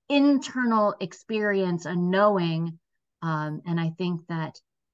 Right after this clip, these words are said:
when we can learn that lesson that you are deathless, I mean, which I feel like is, for those of us who don't have a near-death experience, this, it could be a lifelong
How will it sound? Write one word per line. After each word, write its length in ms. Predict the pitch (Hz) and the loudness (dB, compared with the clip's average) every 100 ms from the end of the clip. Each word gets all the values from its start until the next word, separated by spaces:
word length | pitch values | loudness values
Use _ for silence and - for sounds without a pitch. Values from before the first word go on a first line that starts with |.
| _ - | _ -4
when 260 | 190 202 185 | 0 2 2
we 100 | 180 | 0
can 220 | 175 180 | -2 -2
learn 200 | 180 170 | 0 0
that 200 | 160 175 | -2 0
lesson 320 | 226 220 196 | -2 -2 -6
that 160 | 185 139 | -6 -6
you 240 | 202 196 | -2 0
are 160 | 175 175 | 0 -2
deathless, 760 | 202 208 - 160 160 - - - | 0 -2 -2 -6 -6 -14 -20 -8
I 40 | |
mean, 180 | 170 165 | -4 -4
which 140 | 180 | -2
I 80 | 185 | -2
feel 180 | 180 285 | 2 2
like 140 | 240 | 2
is, 120 | 190 - _ - - | -2 -8 _ -10 2
for 60 | |
those 200 | 240 320 | 4 4
of 80 | 302 | 2
us 140 | 254 | -4
who 160 | - 220 | -4 -2
don't 260 | 190 208 180 | 0 0 0
have 380 | 170 190 185 | -6 -4 -4
a 100 | 156 | -6
near-death 340 | 175 170 170 165 | -6 -6 -6 -8
experience, 520 | 165 - 185 160 160 | -10 -6 -6 -6 -8
this, 240 | 220 226 - | -8 -8 -2
it 200 | 226 214 | -2 0
could 140 | - 226 | -2 0
be 80 | |
a 80 | 202 | 0
lifelong 640 | 180 180 165 175 160 156 | 0 0 -2 -2 -2 -4